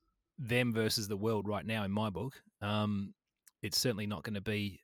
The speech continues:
uh, a walk in the park, but geez, they start, they start so strong already. Um, it is gonna be tough to see what happens with both of those. Um, and also, uh,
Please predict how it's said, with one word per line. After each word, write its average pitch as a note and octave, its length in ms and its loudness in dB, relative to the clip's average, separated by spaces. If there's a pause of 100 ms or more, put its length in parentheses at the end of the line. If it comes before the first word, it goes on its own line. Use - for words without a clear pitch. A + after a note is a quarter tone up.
(140)
uh, G2+ 480 0
a A2 100 -2
walk G#2+ 240 0
in G2 60 -6
the F#2+ 80 -4
park, C3 320 4
but - 140 -10
geez, A2 440 0
they G#2+ 100 -2
start, - 560 0
they A#2 120 -2
start - 420 0
so G2+ 180 0
strong G#2 340 0
already. F#2+ 360 -2 (180)
Um, F#2 320 -6 (680)
it A2+ 100 2
is A2 100 4
gonna A2+ 220 2
be G#2 100 2
tough - 440 2
to A2 160 0
see G#2+ 260 4
what G#2 200 0
happens G2+ 360 -2
with G2 100 -4
both G2 400 0
of G2 60 -4
those. G2+ 380 0 (100)
Um, G#2+ 420 -2 (360)
and A#2 340 2
also, C3+ 480 6 (140)
uh, A2+ 1800 4